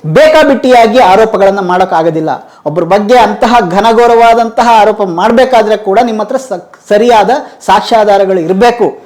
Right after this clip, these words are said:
ಇವತ್ತು ಒಂದು, ಆ, ಅಧಿವೇಶನ ಸ-, ನಡೆಯುವಾಗ ಕೇವಲ ರಾಜಕಾರಣಿಗಳು ಇರೋದಿಲ್ಲ,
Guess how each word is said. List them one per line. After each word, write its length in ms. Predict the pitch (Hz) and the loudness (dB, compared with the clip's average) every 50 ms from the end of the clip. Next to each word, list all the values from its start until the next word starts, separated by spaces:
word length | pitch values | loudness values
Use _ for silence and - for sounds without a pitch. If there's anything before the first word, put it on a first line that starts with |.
| _ _ _ _ _ _ _ _ _ _ _ _ - | _ _ _ _ _ _ _ _ _ _ _ _ -2
ಇವತ್ತು 580 | 165 202 214 208 - 240 226 202 - - - - - - _ - - | 0 0 0 2 2 2 2 2 0 -2 -10 -18 -20 -20 _ -2 -2
ಒಂದು, 440 | - - 233 220 180 - - - | 0 2 2 2 0 0 -6 -6
ಆ, 300 | - 175 160 160 - 175 | -2 0 0 0 0 -2
ಅಧಿವೇಶನ 540 | 160 165 196 247 262 277 233 - 269 254 247 247 247 254 | -2 0 2 2 4 4 2 2 0 0 -2 -2 -2 -4
ಸ-, 20 | |
ನಡೆಯುವಾಗ 640 | 202 175 170 196 220 269 285 285 262 226 180 156 165 190 226 269 294 - - - - _ _ - | -4 -2 0 2 2 4 4 4 4 2 2 2 2 2 2 0 -2 -6 -14 -20 -20 _ _ 0
ಕೇವಲ 320 | 208 240 269 302 294 254 | 2 2 4 4 4 2
ರಾಜಕಾರಣಿಗಳು 640 | 185 190 214 208 - - 277 269 269 269 262 262 262 | 2 2 2 0 0 0 0 2 2 2 2 2 4
ಇರೋದಿಲ್ಲ, 300 | 254 247 226 240 226 214 | 4 4 2 2 2 2